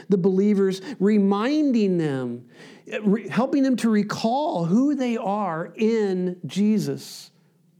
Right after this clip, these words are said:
He's been reminding them for a couple of chapters now and building them up to help them understand their true identity.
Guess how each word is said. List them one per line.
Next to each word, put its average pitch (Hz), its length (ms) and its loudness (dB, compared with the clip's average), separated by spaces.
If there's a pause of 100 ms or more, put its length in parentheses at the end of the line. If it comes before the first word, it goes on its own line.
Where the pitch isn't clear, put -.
He's 226 240 2
been 262 200 2
reminding 262 480 2
them 220 120 2
for 208 140 0
a 185 40 -4
couple 208 240 0
of 185 80 -2
chapters 233 420 -2
now 175 280 0 (220)
and 196 180 4
building 240 280 2
them 220 160 0
up 240 300 -4
to 208 140 -2
help 254 180 -2
them 233 140 0
understand 226 400 0
their 180 100 -2
true 269 720 -4 (320)
identity. 196 580 0